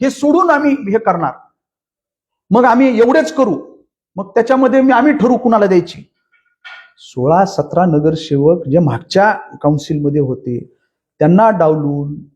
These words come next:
कुणीतरी त्यांच्या ताटाखालचं मांजर, अम,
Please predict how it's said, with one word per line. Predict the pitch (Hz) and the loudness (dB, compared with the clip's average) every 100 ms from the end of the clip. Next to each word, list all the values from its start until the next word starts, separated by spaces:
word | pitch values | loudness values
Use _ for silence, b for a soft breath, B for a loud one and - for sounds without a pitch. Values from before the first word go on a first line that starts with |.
| _ _ - | _ _ -6
कुणीतरी | 185 214 208 202 208 | -4 0 0 0 -2
त्यांच्या | 202 - 160 180 196 | -6 -2 0 2 0
ताटाखालचं | 190 175 175 170 170 185 | 0 0 -2 -2 -2 0
मांजर, | 170 156 156 165 170 | 0 0 2 2 0
अम, | 170 - - 139 143 | -4 -14 -6 -4 -2